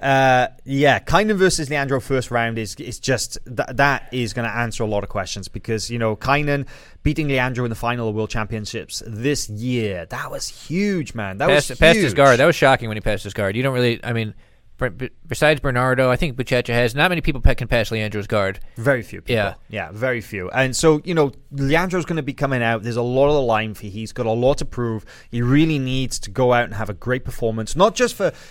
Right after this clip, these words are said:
Speaker 1: his career, but for himself, man,
Speaker 2: Yeah.
Speaker 1: right? For his own, for his, for his confidence levels. He's
Speaker 2: I'm,
Speaker 1: gonna need
Speaker 2: I'm
Speaker 1: to come
Speaker 2: hoping
Speaker 1: out
Speaker 2: we
Speaker 1: hard.
Speaker 2: see the old Leandro back. I mean, Leandro, when, when, a couple years ago when he was firing, like, medium heavy, Leandro was one of my favorite competitors ever. He was so exciting to watch.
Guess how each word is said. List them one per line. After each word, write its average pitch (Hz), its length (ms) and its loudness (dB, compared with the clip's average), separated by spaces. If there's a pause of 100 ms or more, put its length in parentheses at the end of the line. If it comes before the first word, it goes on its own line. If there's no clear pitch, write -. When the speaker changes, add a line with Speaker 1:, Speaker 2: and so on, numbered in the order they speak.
Speaker 1:
his 156 220 0
career, 143 340 0
but 131 180 -2
for 190 120 0
himself, 165 640 -4
man, 104 100 -6
Speaker 2:
Yeah. 127 140 -4
Speaker 1:
right? 131 200 -2
For 175 100 -8
his 165 240 -2
own, 165 300 -2
for 143 180 -4
his, 139 260 -6 (120)
for 151 140 -6
his 117 120 -6
confidence 147 540 -4
levels. 95 420 -6
He's 120 280 -8
Speaker 2:
I'm, 143 80 0
Speaker 1:
gonna 123 120 -4
need 127 80 -4
Speaker 2:
I'm 180 80 2
Speaker 1:
to 170 40 -2
come 190 80 6
Speaker 2:
hoping 180 180 6
Speaker 1:
out - 20 2
Speaker 2:
we 143 80 4
Speaker 1:
hard. 127 80 0
Speaker 2:
see 147 100 6
the 127 140 6
old 127 140 6
Leandro 113 380 0
back. 113 280 2
I - 40 -2
mean, 127 120 -2
Leandro, 147 420 4
when, 131 200 2
when, 131 340 -6 (320)
a - 40 -20
couple 185 220 2
years 165 180 4
ago 151 240 6
when 135 120 2
he 139 120 2
was 151 220 2
firing, 139 480 2
like, 120 180 -2
medium 147 300 0
heavy, 143 220 4
Leandro 123 400 2
was 110 80 2
one 123 100 2
of - 20 -2
my 117 80 -4
favorite 113 260 0
competitors 107 460 -4
ever. 107 200 -4
He 113 80 -4
was 113 120 -6
so 135 160 4
exciting 117 340 0
to 113 80 -4
watch. 107 400 2